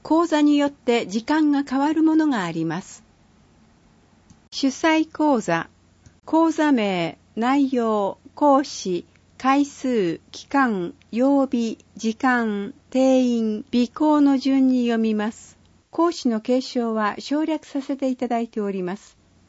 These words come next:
英語でおもてなし講座、初めての英会話。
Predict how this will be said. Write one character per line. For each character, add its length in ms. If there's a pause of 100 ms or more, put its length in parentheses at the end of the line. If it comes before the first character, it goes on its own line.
(120)
英 220
語 140
で 160
お 80
も 140
て 160
な 160
し 140
講 240
座、 280 (200)
初 300
め 140
て 160
の 200
英 200
会 320
話。 200